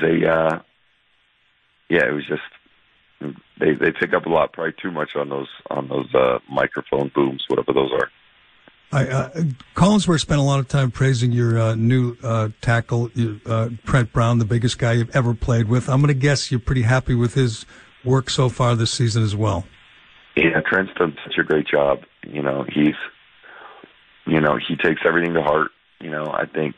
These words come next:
Speaker 1: he's, you know, you come in, you, a whole new environment,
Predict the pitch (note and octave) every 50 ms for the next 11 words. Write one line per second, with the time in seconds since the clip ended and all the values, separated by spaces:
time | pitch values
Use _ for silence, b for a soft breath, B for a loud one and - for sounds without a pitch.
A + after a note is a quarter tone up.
0 | _ - - C#2+ D2 D2 C#2 - - - - - - B B B B B B B
1 | B B B B B B B B _ _ _ _ _ _ _ _ - - - -
2 | B1+ D#2+ E2+ D#2+ D#2+ D2+ - - F#2+ F2 F2+ F2+ F2 E2 D2 C#2+ C#2+ C2+ - -
3 | _ _ _ - - - - _ _ _ _ _ - - - F2 F2 F2+ F2+ F2+
4 | F2 E2+ D#2+ C#2+ E2 D#2 D#2 D#2+ D#2+ D#2+ D#2 D#2